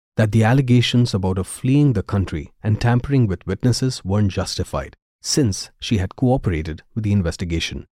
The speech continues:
The E D's earlier charge sheet and a supplementary charge sheet did not mention her as an accused. The documents, however, had mentioned details of the statements recorded by Fernandez and fellow actor Nora Fatehi, reported Indian Express. Shailesh N Pathak,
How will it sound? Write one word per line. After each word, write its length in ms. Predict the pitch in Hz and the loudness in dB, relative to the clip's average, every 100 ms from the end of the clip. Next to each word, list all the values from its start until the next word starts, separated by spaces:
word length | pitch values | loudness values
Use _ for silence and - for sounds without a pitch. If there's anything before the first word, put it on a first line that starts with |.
| _ _ - | _ _ -2
The 200 | 147 139 | 0 2
E 60 | 131 | 4
D's 260 | 131 123 - | 4 2 2
earlier 260 | 143 143 139 | 2 4 4
charge 300 | - 98 92 | 2 0 0
sheet 280 | - 98 - | -2 -4 -4
and 160 | 107 98 | -2 -2
a 40 | |
supplementary 540 | - 113 - 120 107 101 | -2 -4 0 2 2 -2
charge 280 | - 87 - | -2 -4 -4
sheet 320 | - 95 98 | -4 -4 -2
did 160 | 98 | -2
not 240 | 101 117 - | 0 -2 0
mention 340 | 95 98 104 | 0 0 -4
her 300 | - 95 80 - | -2 -6 -6 -4
as 180 | 107 95 | -2 -2
an 80 | |
accused. 480 | 95 - 101 73 - _ _ _ - | -2 -2 -4 -4 -14 _ _ _ -2
The 60 | 110 | 2
documents, 540 | 117 - 170 90 - | 2 2 2 2 -2
however, 460 | - 92 104 - - _ - | -2 0 -2 -4 -12 _ -2
had 140 | 104 | 2
mentioned 380 | 110 117 113 104 | 4 4 2 2
details 400 | 117 - 160 131 | 2 2 2 2
of 80 | 98 | 0
the 80 | 95 | -2
statements 560 | - 101 - 101 - | -2 -4 0 -2 -2
recorded 400 | 98 - 139 165 | -6 -4 -4 -2
by 100 | 92 | -2
Fernandez 540 | 82 90 80 85 98 - | -2 -2 0 -2 -4 -4
and 160 | 95 | -6
fellow 300 | - 139 147 | -2 -2 0
actor 340 | 82 - 76 - _ _ - | -4 -8 -10 -10 _ _ 0
Nora 360 | 104 110 110 110 | 2 2 2 0
Fatehi, 560 | - 95 80 - - _ _ _ _ | -4 -4 -6 -10 -16 _ _ _ _
reported 520 | - - 110 110 120 - - | -4 0 0 0 -4 -6 -2
Indian 260 | 110 90 | 0 0
Express. 540 | 80 - - - - - _ _ _ - | -4 -6 -8 -8 -12 -20 _ _ _ -4
Shailesh 420 | 147 147 180 - - | 0 2 2 0 2
N 160 | 123 | 2
Pathak, 380 | - 92 - | 2 0 0